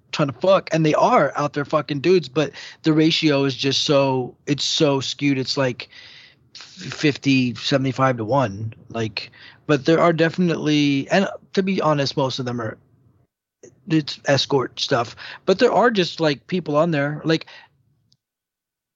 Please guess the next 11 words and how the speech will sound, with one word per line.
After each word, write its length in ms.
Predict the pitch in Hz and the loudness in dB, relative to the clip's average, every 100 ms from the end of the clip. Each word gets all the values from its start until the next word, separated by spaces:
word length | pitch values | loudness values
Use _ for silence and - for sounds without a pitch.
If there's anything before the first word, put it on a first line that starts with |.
| _ _ _ _ - | _ _ _ _ -2
obviously, 440 | 190 226 240 - 220 | 2 2 0 -4 -2
we 120 | 190 | 0
know 180 | 170 165 | 0 2
that 240 | 160 151 - | 0 -2 -6
in 260 | 156 156 - | -6 -6 -6
the 140 | 151 | -4
world, 540 | 143 143 143 139 135 - - | 0 2 2 0 -4 -12 -2
people 480 | 165 160 165 165 156 | 0 2 2 4 2
who 480 | 156 151 143 139 135 - - _ _ _ | 4 6 6 4 0 -14 -20 _ _ _
look 460 | - 147 160 160 - 143 | -2 4 4 4 0 0
different, 500 | 143 135 135 127 | 0 0 -2 -4